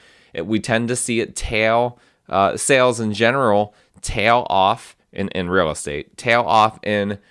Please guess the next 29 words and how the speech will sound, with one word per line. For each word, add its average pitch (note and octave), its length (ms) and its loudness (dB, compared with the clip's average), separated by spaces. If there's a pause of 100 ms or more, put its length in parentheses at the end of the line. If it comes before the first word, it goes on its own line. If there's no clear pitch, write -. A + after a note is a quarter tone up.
(220)
November G#2 480 0
and G#2+ 260 0
December, F#2+ 640 -2 (400)
and A2+ 180 0
then B2+ 220 0
start A2 300 -2
to B2 100 -6
gradually G#2 520 0
build F#2+ 320 2
their G2 120 0
way F#2 180 2
back F2 300 2
up F2+ 220 2
in E2 100 -8
January, E2+ 640 -2
February, E2 720 -2 (100)
before F#2 300 -2
they F2+ 120 0
start E2 300 -4
to F2 80 -10
really A#2 320 2
take F#2 240 -4
off E2 300 -2
in E2 220 -10 (140)
March, E2+ 360 -4
April, E2 260 -6
May, D#2+ 220 -10
June. F2+ 420 -4 (1040)
So, G#2 500 4